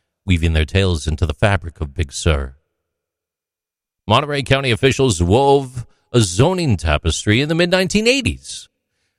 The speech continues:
a guardian of the sixty-eight-mile, one hundred and nine kilometer shoreline, curving and cresting a canvas painted with reverence for restraint, preserving the sanctity of Big Sur's natural embrace.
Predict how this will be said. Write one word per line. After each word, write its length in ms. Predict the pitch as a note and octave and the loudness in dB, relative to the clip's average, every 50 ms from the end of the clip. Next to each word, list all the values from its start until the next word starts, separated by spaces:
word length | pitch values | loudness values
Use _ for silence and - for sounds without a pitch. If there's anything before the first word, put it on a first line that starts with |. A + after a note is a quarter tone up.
| _ _ - | _ _ -4
a 60 | C#3 | -2
guardian 480 | A#2+ - G3 F#3+ G3+ F#3 D#3 A2+ F#2 E2+ | 0 2 2 2 2 2 0 2 2 0
of 160 | E2+ E2 D2+ | 0 -2 0
the 100 | F2 F#2 | 0 -2
sixty-eight-mile, 1300 | - - - E3+ E3+ - - - F#3+ E3+ - D3+ D3+ F3 - C3+ A2+ F#2+ D#2 C#2+ C#2+ C#2+ C#2 C#2+ C#2+ C#2+ | 0 -2 -2 -4 -4 -4 -6 -8 -8 -4 -2 -2 -2 -2 0 2 2 2 2 2 -2 -4 -6 -6 -6 -6
one 260 | D2 D#2+ F2+ G#2 A2+ | -2 0 2 2 2
hundred 280 | F#2 A#2+ A2+ F#2+ G#2+ G2+ | 2 2 2 2 2 2
and 120 | G#2+ G#2+ | 2 2
nine 260 | G#2+ G#2 A2+ A#2+ A2+ | 2 0 0 0 -2
kilometer 420 | - A2+ G#2+ G#2 G#2 G#2+ G#2+ G#2+ G2 | 0 2 2 4 2 2 2 2 0
shoreline, 720 | - - C#3 C3+ A2 E2 D#2 D2 C2+ C2+ C#2 C2+ C2 B1+ - _ _ _ _ _ _ _ _ | 2 2 2 2 2 2 0 -2 -2 -4 -8 -12 -14 -16 -20 _ _ _ _ _ _ _ _
curving 520 | - A#2 C3 C3+ B2 G2+ D#2 D#2+ D#2 D2 D2 | 2 4 4 4 4 2 0 -2 -2 -2 -2
and 160 | D2+ D2+ D2 | -2 -4 -4
cresting 680 | - - A2 A2+ - - - - F#2+ D#2+ D2+ D2 D2 | -4 -2 -2 -2 -2 -2 -4 -2 -2 -2 -2 -4 -6
a 100 | D2+ D#2 | -8 -8
canvas 520 | E2 - - A#2+ B2+ C3 C3 C3 B2+ - - | -6 -4 -2 0 0 0 0 -4 -6 -4 -4
painted 680 | - D3+ E3+ E3+ C#3 - - D2+ C#2+ C#2 C#2+ C#2 - _ _ _ _ _ _ | -2 0 2 2 2 2 0 -2 -4 -4 -6 -10 -12 _ _ _ _ _ _
with 140 | G2 F#2 E2 | -2 -2 0
reverence 520 | D#2+ F2+ G#2 G#2+ G#2 A#2 A#2 A#2 A#2 - | 2 2 2 2 2 0 0 0 -2 -2
for 160 | - - A#2+ G#2+ | -2 -2 -2 0
restraint, 640 | A2 A2+ - - - - D#2 C#2 C2 C2+ - _ _ _ _ _ _ _ _ _ _ _ - | 2 0 0 0 -2 -4 -4 -4 -6 -10 -20 _ _ _ _ _ _ _ _ _ _ _ 0
preserving 480 | G#2+ G2 F#2 - B2 C#3+ D#3 F3 F3 F3 | 2 2 2 4 2 2 2 2 0 0
the 80 | F3 | -2
sanctity 800 | - - - A3+ G#3+ F#3+ - - G2+ D2+ D#2 C#2+ C2+ C2+ C#2 _ _ _ _ _ _ _ _ _ _ _ _ _ _ | -2 -2 0 -2 -2 -2 -2 -2 -4 -4 -4 -8 -10 -14 -20 _ _ _ _ _ _ _ _ _ _ _ _ _ _
of 160 | - D2+ D2+ | -14 -8 -4
Big 200 | D2+ F#2+ G2 G2 | 0 0 0 -2
Sur's 520 | - - - G2 F2+ F2+ F#2 E2+ - - D#2+ | -2 -2 0 2 2 2 0 0 -2 -6 -6
natural 680 | D#2+ D2+ D2+ D#2 D#2+ E2+ G2 - - - A2+ G#2 G2+ | -6 -6 -4 -2 0 0 0 0 -2 0 0 2 2
embrace. 680 | G2 A2 A2+ F#2 D#2+ - - - - - - - - | 2 0 0 -4 -4 -6 -8 -12 -14 -14 -14 -14 -14